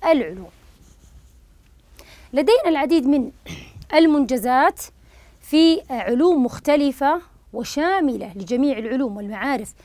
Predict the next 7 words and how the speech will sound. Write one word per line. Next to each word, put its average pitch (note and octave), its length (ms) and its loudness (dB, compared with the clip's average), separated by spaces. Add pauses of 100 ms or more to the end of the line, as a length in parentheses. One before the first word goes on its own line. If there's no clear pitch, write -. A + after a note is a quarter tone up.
(160)
في C#4+ 120 -4
الحياة، C#4+ 480 0 (380)
منها F4 640 2 (440)
الفلك، D4+ 800 0 (720)
ومن A#3+ 280 0
هذه E4 320 -2
المنجزات C4+ 800 2